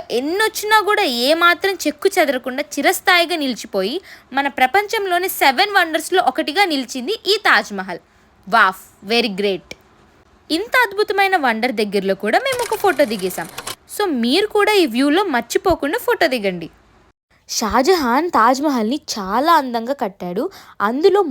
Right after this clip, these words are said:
ముఖ్యంగా ఇక్కడ మీకు కనిపిస్తున్న ఈ గోడని శాండిల్ స్టోన్‌తో కట్టాడు. అంటే చాలా అద్భుతం. ఆ టైమ్స్‌లో ఒక మంచి సుగంధం వాసన వచ్చేదంట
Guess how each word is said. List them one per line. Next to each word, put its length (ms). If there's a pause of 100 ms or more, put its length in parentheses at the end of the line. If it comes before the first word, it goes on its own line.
ముఖ్యంగా 680 (220)
ఇక్కడ 200 (100)
మీకు 200
కనిపిస్తున్న 520 (120)
ఈ 20 (160)
గోడని 480 (420)
శాండిల్ 540
స్టోన్‌తో 460 (100)
కట్టాడు. 400 (120)
అంటే 260 (220)
చాలా 420 (100)
అద్భుతం. 480 (240)
ఆ 20 (240)
టైమ్స్‌లో 520 (100)
ఒక 100 (140)
మంచి 300 (120)
సుగంధం 540 (120)
వాసన 380 (120)
వచ్చేదంట 500